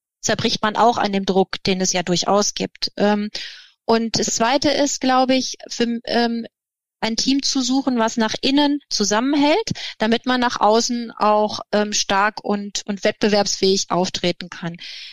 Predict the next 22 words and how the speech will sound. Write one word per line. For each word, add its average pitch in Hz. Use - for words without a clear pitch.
Ähm, 214
ich -
finde, 254
für 233
den, 220
für -
den 208
Job 226
gehört 202
Neugier 269
und 220
das 214
Interesse, -
also 208
die 202
Freude 240
daran, 220
mit 208
Menschen 240
zu 285
kommunizieren. 277
Ähm, 220